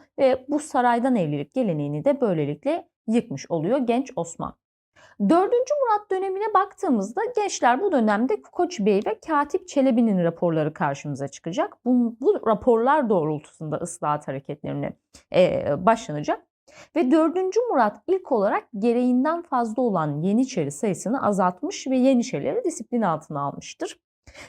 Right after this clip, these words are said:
Celali isyanlarını da aynı şekilde bastırmış ve düzeni yeniden sağlamıştır. Dirlik yani toprak dağıtımındaki usulsüzlüklere son vermiş ve dirlikleri de layık olanlara vermiştir.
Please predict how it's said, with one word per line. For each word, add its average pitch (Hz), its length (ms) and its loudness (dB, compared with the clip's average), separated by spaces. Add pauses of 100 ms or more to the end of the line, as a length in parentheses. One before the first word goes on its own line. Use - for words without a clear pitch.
(120)
Celali 392 680 4
isyanlarını 285 800 0
da 202 140 2
aynı 247 240 2
şekilde 147 420 -6
bastırmış 269 640 -4
ve 190 140 0
düzeni 214 580 0 (300)
yeniden 233 680 4
sağlamıştır. - 960 -6 (600)
Dirlik 440 560 4
yani 330 380 0
toprak 392 540 -2
dağıtımındaki 330 760 -2
usulsüzlüklere 302 920 0
son 202 300 0
vermiş - 400 -2
ve 240 140 0
dirlikleri 220 540 0
de 311 160 2
layık 226 400 2
olanlara 139 540 -2
vermiştir. - 720 -6